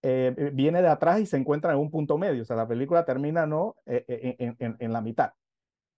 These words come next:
Eh, entonces, digamos, esos son tres ejemplos de este tipo de películas que la verdad que no le restan nada. De hecho, lo, para mí lo hacen más interesante y, y, y volvemos al tema. Eh, hacer estas películas y, y, y pensarlas y que queden bien hechas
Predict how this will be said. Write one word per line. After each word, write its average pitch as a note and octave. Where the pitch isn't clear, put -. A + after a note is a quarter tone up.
Eh, B2+
entonces, D#3+
digamos, D#3
esos E3+
son F3
tres F3+
ejemplos D#3
de B2+
este C#3
tipo C#3
de D3+
películas C#3
que A#2+
la D3
verdad D#3
que G3+
no G#3+
le G#3+
restan G3
nada. G#3
De D3+
hecho, E3+
lo, D#3+
para C3+
mí D#3+
lo F#3
hacen F#3
más D#3
interesante E3
y, C3+
y, B2
y D3+
volvemos A#3
al A#3+
tema. F#3+
Eh, F3+
hacer F3+
estas A#3
películas G3
y, D#3
y, D3
y C3+
pensarlas E3+
y D3+
que B2
queden D#3+
bien E3
hechas D#3